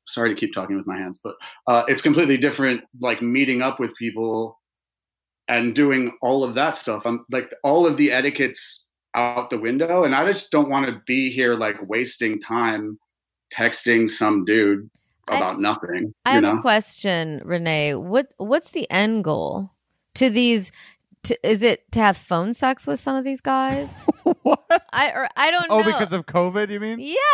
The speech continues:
Speaker 2: like, why is someone in Chile hitting him up? Like, what's the end goal for you two?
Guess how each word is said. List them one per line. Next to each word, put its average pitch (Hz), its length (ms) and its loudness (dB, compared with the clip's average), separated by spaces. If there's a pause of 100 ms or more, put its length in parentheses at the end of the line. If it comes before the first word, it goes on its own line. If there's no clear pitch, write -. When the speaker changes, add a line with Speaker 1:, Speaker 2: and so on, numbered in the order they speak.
Speaker 2:
like, 285 200 2
why 294 260 4
is 349 80 0
someone 339 260 -2
in 285 120 -2
Chile 254 800 0 (160)
hitting 269 380 0
him 226 120 -4
up? 262 280 2
Like, 202 200 0
what's 208 220 -4
the - 240 -4
end 240 320 -4
goal 196 220 2
for 185 180 -8
you 185 240 -8
two? 165 460 -10